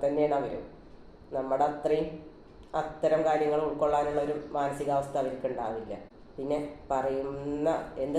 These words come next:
കാര്യമാണ് നമുക്ക് സാധിക്കേണ്ടതെന്ന് വിചാരിച്ചാൽ ആ, ആ കാര്യം ജെനുവിൻ ആണോ എന്നുള്ളതാണ് അവരാദ്യം. ഇത് ആവശ്യമുണ്ടോ അല്ലെങ്കിൽ ആവശ്യമില്ലേ,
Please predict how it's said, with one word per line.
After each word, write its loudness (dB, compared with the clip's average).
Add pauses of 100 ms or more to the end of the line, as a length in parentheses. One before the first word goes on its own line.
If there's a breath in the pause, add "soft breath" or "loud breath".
കാര്യമാണ് 6
നമുക്ക് -2
സാധിക്കേണ്ടതെന്ന് 0
വിചാരിച്ചാൽ 0 (220)
ആ, -10 (380 loud breath)
ആ 4 (140)
കാര്യം 4 (220)
ജെനുവിൻ 4
ആണോ 6
എന്നുള്ളതാണ് 4
അവരാദ്യം. 4
ഇത് 0 (260)
ആവശ്യമുണ്ടോ 2 (220)
അല്ലെങ്കിൽ 0
ആവശ്യമില്ലേ, 0